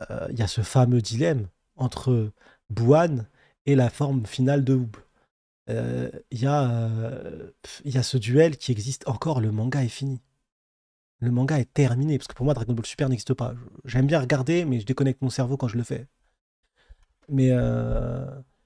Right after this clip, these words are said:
Et il y a encore ça. Et ça sera pareil, je vous assure. Imagine Luffy répondre à la phrase de Kizaru, « La vitesse n'est pas la puissance, c'est le haki. » Ah,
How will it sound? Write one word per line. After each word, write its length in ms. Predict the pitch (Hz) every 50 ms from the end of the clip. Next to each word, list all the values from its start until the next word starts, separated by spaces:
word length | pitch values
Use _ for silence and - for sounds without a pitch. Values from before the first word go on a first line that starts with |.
| _ _ _ -
Et 80 | 143
il 40 | 135
y 60 | 123
a 100 | 127 - -
encore 340 | 110 120 - - 147 135 -
ça. 300 | - 196 180 165 - - _ _ _ _ _ _ _ _ _ _ _ _ _ _ _ _ _ _ _
Et 60 | 139
ça 120 | - - 135
sera 200 | - - 123 113
pareil, 340 | - 156 156 175 180 151
je 80 | 123 -
vous 160 | - 110 -
assure. 420 | 117 110 - - 196 147 - - _ - - - -
Imagine 440 | 151 143 135 127 - 156 156 135
Luffy 340 | 123 127 123 - - 143 147 - _ _ - - - - - - - - - - -
répondre 320 | 120 123 - 147 135 113
à 60 | 120
la 80 | 120 -
phrase 300 | - - - 139 131 120
de 80 | 113 110
Kizaru, « 500 | - - 131 120 123 120 117 117 135 - - _
La 120 | 120 117
vitesse 560 | 107 113 123 - 143 135 123 - - - - _ _ _
n'est 140 | - 127 120
pas 120 | - 131 127
la 100 | 117 110
puissance, 500 | - - 127 - - 127 117 - - -
c'est 160 | - - 131
le 100 | 120 120 - -
haki. » 380 | - 110 - - - 123 127 -
Ah, 560 | 160 151 185 208 190 185 170 - - - 156